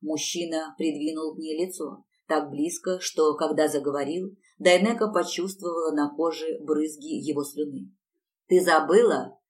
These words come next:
что сейчас здесь нет твоего хахаля?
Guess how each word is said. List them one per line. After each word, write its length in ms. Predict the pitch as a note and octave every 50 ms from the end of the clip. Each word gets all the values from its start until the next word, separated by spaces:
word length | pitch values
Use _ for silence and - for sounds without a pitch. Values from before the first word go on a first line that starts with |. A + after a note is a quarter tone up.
| _
что 280 | _ - - - - G#3+
сейчас 540 | G3+ G#3 G#3 F#3+ G3 - G3+ F#3+ F#3+ F#3+ -
здесь 280 | - F#3 G3+ G3 -
нет 340 | G3 G#3+ G#3+ G#3 - - -
твоего 400 | - D3 D#3 D#3 D#3+ D#3 D#3 D#3+
хахаля? 600 | D#3+ - G#3+ F3 D#3 - - C3+ B2+ - - -